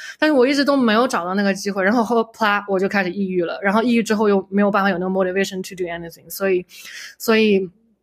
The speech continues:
我那段时间也反思了很多，然后也读了很多书，想说，嗯，我怎么样才能够变成别人更加好的朋友？所以我就看了很多书，然后发现就是，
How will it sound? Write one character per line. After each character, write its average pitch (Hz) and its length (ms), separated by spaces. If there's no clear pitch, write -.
我 240 80
那 285 120
段 320 160
时 254 120
间 214 100
也 233 100
反 202 240
思 - 160
了 214 100
很 170 320
多， 170 200
然 180 100
后 208 180
也 196 120
读 185 160
了 214 80
很 233 220
多 175 120
书， 202 160
想 180 200
说， 196 300
嗯， 180 440
我 226 120
怎 240 140
么 190 80
样 226 120
才 196 160
能 180 120
够 202 240
变 214 220
成 196 200
别 175 160
人 247 220
更 196 160
加 165 180
好 165 300
的 92 260
朋 160 340
友？ 175 380
所 208 260
以 196 340
我 208 100
就 226 80
看 254 160
了 262 60
很 233 120
多 196 140
书， 226 340
然 196 200
后 220 140
发 220 180
现 220 280
就 208 100
是， 196 280